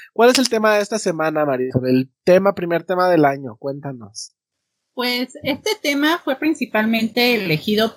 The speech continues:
Speaker 2: porque, pues, hoy, lunes, celebra-
Speaker 1: ¿Qué celebramos?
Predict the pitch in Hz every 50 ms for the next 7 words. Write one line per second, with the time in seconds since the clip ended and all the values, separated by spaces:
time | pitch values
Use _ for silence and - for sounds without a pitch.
0 | _ - 294 285 285 277 269 262 247 - - 247 233 233 247 269 320 - - _
1 | _ _ _ - 190 185 180 - - _ - 254 247 247 247 254 269 269 - -
2 | _ - 196 226 247 254 262 262 262 254 254 254 262 262 - - _ _ _ _
3 | - - - 180 175 165 165 180 202 208 196 180 _ _ _ _ _ _ _ _
4 | - - 185 - - 214 220 214 196 180 175 170 175 180 185 185 175 151 139 -
5 | - _